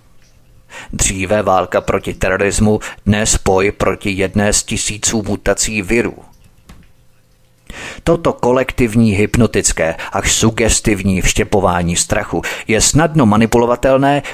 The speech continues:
k dosažení ohromujících opatření sociální kontroly a informace bez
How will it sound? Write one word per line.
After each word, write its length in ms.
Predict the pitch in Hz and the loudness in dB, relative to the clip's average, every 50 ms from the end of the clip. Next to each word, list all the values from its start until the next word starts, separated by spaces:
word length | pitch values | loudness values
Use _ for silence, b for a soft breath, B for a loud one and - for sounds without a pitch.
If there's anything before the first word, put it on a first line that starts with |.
| B | B
k 60 | B | B
dosažení 640 | 98 - 120 110 - 139 131 117 131 139 143 143 143 - | 0 2 2 4 4 2 2 4 4 4 4 4 2 2
ohromujících 920 | - 127 110 107 113 123 123 127 127 127 123 - - 139 123 - - - | 0 0 2 4 4 4 6 6 6 4 4 2 0 -2 -2 -2 -2 -2
opatření 640 | 117 - - 113 - - - 101 90 85 85 82 | -2 -2 -2 -4 -2 -2 -2 0 0 0 0 0
sociální 600 | - - 90 - - 104 98 92 92 95 95 92 | 0 0 0 0 0 0 0 2 2 0 0 0
kontroly 520 | - 104 101 92 - 98 98 98 107 104 | 2 2 2 2 2 2 2 2 2 2
a 100 | - 95 | 0 -2
informace 720 | 90 - 107 104 - - 113 107 107 107 - - - 113 - B B B B | -2 0 0 0 0 2 2 2 2 2 2 2 0 0 0 B B B B
bez 360 | 98 98 113 120 - - - | -2 0 0 2 2 0 0